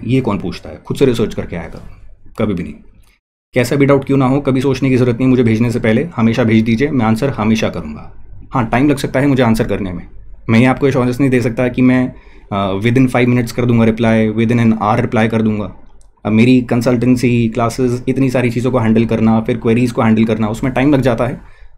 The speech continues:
तो time लग सकता है आपके replies आने में, लेकिन replies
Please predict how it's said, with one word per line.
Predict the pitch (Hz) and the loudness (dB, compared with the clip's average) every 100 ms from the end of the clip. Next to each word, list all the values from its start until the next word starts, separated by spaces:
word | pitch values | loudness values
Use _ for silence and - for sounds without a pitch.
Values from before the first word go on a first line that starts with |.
| - - | -20 -2
तो | 143 151 156 - _ _ _ - _ 123 | 2 4 2 -4 _ _ _ -20 _ 0
time | 117 160 | 4 4
लग | 160 | 4
सकता | 160 156 156 | 0 -2 0
है | |
आपके | 160 139 139 | 0 0 0
replies | 123 135 135 | 0 2 2
आने | 135 | 2
में, | 139 165 | 2 2
लेकिन | 151 139 | 2 0
replies | 120 123 131 139 | 0 0 0 0